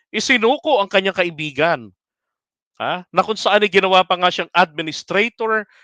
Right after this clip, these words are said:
pag may nangyari na doon sa kanyang kasalukuyang administrator. <laughs> So, mapupunta lahat kay Duterte. Di ba? Pwede sabihin na, ah, katunayan na wala nga po talagang pera si Tatay Digong kasi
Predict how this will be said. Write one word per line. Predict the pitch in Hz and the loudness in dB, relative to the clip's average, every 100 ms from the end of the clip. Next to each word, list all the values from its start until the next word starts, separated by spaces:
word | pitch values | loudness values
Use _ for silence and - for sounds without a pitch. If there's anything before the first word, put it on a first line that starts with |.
| - | 0
pag | 170 170 | 0 2
may | 180 | 0
nangyari | 170 170 170 160 160 | 2 2 2 2 0
na | 156 | -6
doon | 147 147 147 | -6 -6 -8
sa | - | -10
kanyang | - 131 127 131 123 131 131 _ _ _ _ _ _ | -6 -6 -6 -6 -6 -6 -16 _ _ _ _ _ _
kasalukuyang | - 160 139 139 127 127 | -6 -4 -4 -8 -8 -8
administrator. | 123 127 156 - 269 277 104 87 _ _ _ _ | -12 -14 -16 -8 -6 -6 -12 -16 _ _ _ _
<laughs> | _ - - - - _ _ - - - - 190 | _ -18 -16 -12 -12 _ _ -10 -8 -8 -10 -8
So, | 202 | -6
mapupunta | 185 190 165 165 160 | -6 -8 -8 -2 0
lahat | 156 151 | 2 0
kay | 147 | -2
Duterte. | 139 131 117 - 127 110 _ _ - _ _ - - _ | -8 -2 -2 -4 -10 -10 _ _ -20 _ _ -20 -20 _
Di | - | -4
ba? | 110 143 | 0 0
Pwede | 139 139 | -2 -6
sabihin | 156 151 156 | -4 0 2
na, | 156 147 139 _ - - - - | 2 2 0 _ -20 -20 -10 4
ah, | 139 139 135 147 | 6 8 6 2
katunayan | - 220 208 214 | 2 6 6 6
na | 226 | 4
wala | 190 180 180 | 4 4 4
nga | 175 | 4
po | 170 180 | 0 -2
talagang | 185 170 165 165 | -2 0 -2 0
pera | 151 156 | -2 -2
si | - | -4
Tatay | 156 151 165 | -6 -4 -4
Digong | 160 190 277 | -6 -4 -4
kasi | 156 180 285 233 | -4 -4 2 4